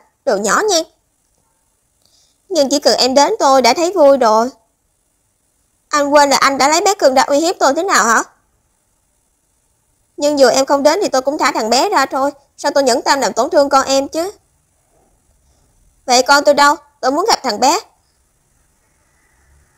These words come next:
"Bình tĩnh, bé Cương là ác chủ bài của tôi. Trước khi tiệc kết thúc thì không thể trả về cho em được." Anh vẫn nham hiểm như trước.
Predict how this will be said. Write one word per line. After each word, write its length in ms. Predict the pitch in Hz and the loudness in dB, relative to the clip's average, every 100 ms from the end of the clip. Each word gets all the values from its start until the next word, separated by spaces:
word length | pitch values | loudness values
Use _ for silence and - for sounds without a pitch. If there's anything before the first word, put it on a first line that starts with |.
| _ _ _ _ _ _ _ _ _ _ - | _ _ _ _ _ _ _ _ _ _ -4
"Bình 200 | 233 220 | -2 0
tĩnh, 340 | 220 208 320 - | -2 -2 -6 -6
bé 180 | 294 349 | -2 -2
Cương 200 | - 262 | 2 2
là 100 | 226 | 2
ác 180 | 302 392 | -2 -4
chủ 100 | 269 | -4
bài 240 | 285 214 214 | -2 -2 -2
của 120 | 277 | -2
tôi. 200 | 277 262 277 _ _ | -2 -2 -4 _ _
Trước 180 | - 392 | -4 0
khi 120 | 285 285 - | 0 -2 -2
tiệc 140 | 233 240 | -2 -2
kết 140 | 339 | -4
thúc 140 | 370 415 | -4 -4
thì 60 | - | -4
không 160 | 262 254 | -2 -2
thể 180 | 254 262 | -2 -2
trả 240 | - - 330 | 0 0 0
về 120 | 233 | 0
cho 120 | 247 | 0
em 220 | 254 254 | -2 0
được." 180 | 277 311 - _ _ _ _ _ _ _ _ _ | 0 0 -4 _ _ _ _ _ _ _ _ _
Anh 200 | - 320 | -10 -6
vẫn 200 | 262 302 | -2 0
nham 160 | 415 269 | 0 0
hiểm 220 | 277 202 | 0 0
như 140 | 392 262 | -2 -4
trước. 260 | 311 392 | -4 -4